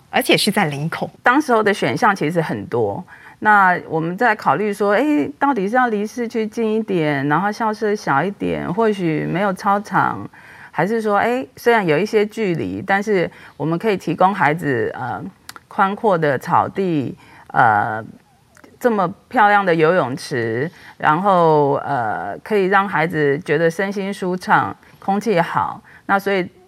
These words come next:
Speaker 2: 这都是一些抉择啦。
Speaker 1: 嗯。
Speaker 2: 那但是也是因为和师大的一些教授群，哦，我们之前一直在讨论说，哎，如果我们要合作，要做这个，呃，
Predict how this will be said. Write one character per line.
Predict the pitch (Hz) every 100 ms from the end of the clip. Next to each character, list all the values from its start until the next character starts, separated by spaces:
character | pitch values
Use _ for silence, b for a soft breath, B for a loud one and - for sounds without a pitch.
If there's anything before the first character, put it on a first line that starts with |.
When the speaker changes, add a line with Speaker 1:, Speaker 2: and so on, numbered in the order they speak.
| _
Speaker 2:
这 | 254
都 | 240 226
是 | 240 226
一 | 139 214
些 | 208 208
抉 | 156 160
择 | - - 82
啦。 | 226 262
Speaker 1:
嗯。 | 214 160 160
Speaker 2:
那 | 240
但 | 240 240
是 | 247
也 | 196 233
是 | 247
因 | 226 233
为 | 233
和 | 220 226 196
师 | 190 196
大 | 202 214 180 151 107 -
的 | 156 151
一 | 170
些 | 185 190 180 180
教 | 220 190
授 | 214 180
群， | 180 185 175 - B B B
哦， | 151 139
我 | 151
们 | 151 165 185
之 | 214 214
前 | 208 151
一 | 196
直 | 190
在 | 175 202 185
讨 | - 120
论 | 196 190
说， | 190 185
哎， | 214
如 | 240 214
果 | 240 165
我 |
们 | 123 165
要 | 220
合 | 202 107
作， | - 196 156 196 b b
要 | 208 202
做 | 214 190
这 | 196
个， | 185 151 123 117
呃， | 107 147 139 127 113